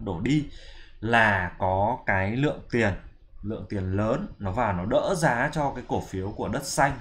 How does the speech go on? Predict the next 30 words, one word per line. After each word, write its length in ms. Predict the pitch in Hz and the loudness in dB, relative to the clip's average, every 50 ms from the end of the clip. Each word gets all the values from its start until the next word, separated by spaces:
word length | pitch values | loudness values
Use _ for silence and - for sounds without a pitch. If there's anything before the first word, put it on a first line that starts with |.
| 104 98 | -8 -10
và 60 | 90 82 - | -10 -10 -10
cổ 100 | 85 80 | -10 -10
phiếu 220 | - - 92 92 95 | -10 -8 -8 -8 -8
của 80 | 113 95 | -8 -8
K 220 | - - 110 113 | -6 -6 -4 -4
B 40 | 120 113 104 - | -4 -4 -2 2
C 20 | - | 4
này 320 | 143 135 123 107 95 - - - - - - - - - - - - - - - - - - - - - - | 4 4 4 2 0 -4 -10 -16 -20 -20 -20 -20 -20 -20 -20 -20 -20 -20 -20 -20 -20 -18 -16 -16 -16 -14 -8
rất 120 | - 127 131 | -4 -2 2
lớn. 220 | 131 107 104 107 107 - - - - - - - - - - - - - - - - - - _ - - - - | 2 2 2 2 0 -6 -14 -20 -20 -20 -20 -20 -18 -18 -16 -16 -16 -16 -16 -16 -18 -20 -20 _ -20 -20 -16 -10
Thì, 360 | - 101 98 98 98 95 95 92 | -6 -4 -2 -2 -2 -2 -2 -2
ờ, 300 | 92 92 90 87 87 87 - - - - - - - - - - - _ - - - - | -2 -2 -2 -4 -4 -6 -10 -14 -16 -20 -20 -20 -20 -20 -20 -20 -20 _ -20 -16 -6 -4
em 180 | 120 123 123 131 | -2 -2 0 -2
nghĩ 160 | 135 139 151 | -2 -2 0
rằng 220 | 151 135 107 - - - - | 0 0 0 -2 -6 -12 -10
những 140 | - 135 135 | -10 -8 -6
cái 140 | - 117 - | -4 -4 -2
cổ 100 | 139 113 - - | -2 -2 -2 -2
phiếu 160 | 107 104 104 | -2 0 0
này 180 | 123 131 110 98 - - - - - _ - | 2 0 0 -2 -4 -12 -20 -20 -10 _ 2
tuy 240 | 139 151 151 147 | 4 6 6 6
nó 240 | 135 131 113 101 104 | 4 2 2 2 2
là 360 | 117 131 123 107 95 92 90 - - | 4 4 4 4 2 2 0 -2 -4
cổ 100 | 95 80 | -6 -4
phiếu 200 | - 95 98 113 | -4 -4 -4 -2
của 120 | 123 104 | -2 -2
dòng 200 | - 104 92 98 | -2 0 0 0
bất 100 | 131 139 | 0 -2
động 120 | 151 95 | -2 -4
sản 280 | - - 135 113 107 - | -4 -2 -2 -2 -2 -4